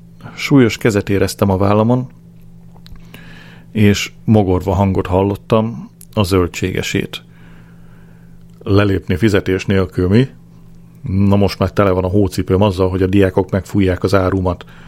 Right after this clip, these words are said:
de most följelentelek, ma este a Pritzen-, Pritchen alszol, nyavajás.” Pánikban ébredtem rá, hogy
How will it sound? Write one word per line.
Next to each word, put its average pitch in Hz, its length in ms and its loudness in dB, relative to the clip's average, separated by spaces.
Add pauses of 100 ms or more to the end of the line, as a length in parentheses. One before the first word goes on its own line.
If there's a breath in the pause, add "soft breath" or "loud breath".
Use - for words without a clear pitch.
(380 loud breath)
de 95 120 0
most 92 240 -4
följelentelek, 90 1000 -2
ma 98 280 -2
este 98 300 -6
a 98 140 -6
Pritzen-, - 640 -4
Pritchen - 440 -4
alszol, 90 680 -2
nyavajás.” 87 640 -4 (1800 loud breath)
Pánikban 101 500 2
ébredtem 98 540 0
rá, 104 140 2
hogy 98 300 -8